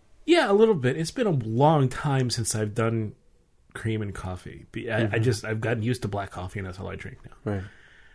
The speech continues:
Speaker 1: So, so I really have to, like, think back. You know, when was the last time I had
Speaker 2: Right.
Speaker 1: one? I, I almost, I almost feel like cream and coffee now is like a soda to me. It's like <laughs> just putting extra sugar in
Speaker 2: Mm-hmm.
Speaker 1: something that doesn't need it.
Speaker 2: Right.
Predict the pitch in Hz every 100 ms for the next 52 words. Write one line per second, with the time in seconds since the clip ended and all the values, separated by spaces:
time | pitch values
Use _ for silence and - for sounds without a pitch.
0 | - - - - - - - 139 131 131
1 | 127 120 107 - - - - - - -
2 | - - - - - - - - - -
3 | - - - 123 131 151 131 120 110 98
4 | - 113 92 117 95 95 101 110 104 101
5 | 92 - 101 95 101 104 104 110 123 127
6 | 127 123 156 139 - - 139 147 160 127
7 | 147 139 120 - 120 - - - - 147
8 | 135 113 123 120 113 107 98 104 - 98
9 | - 117 113 101 90 101 92 101 113 107
10 | - - - - - - - 110 - -
11 | 120 117 - 110 - 107 113 113 101 98
12 | 107 98 98 95 95 92 92 90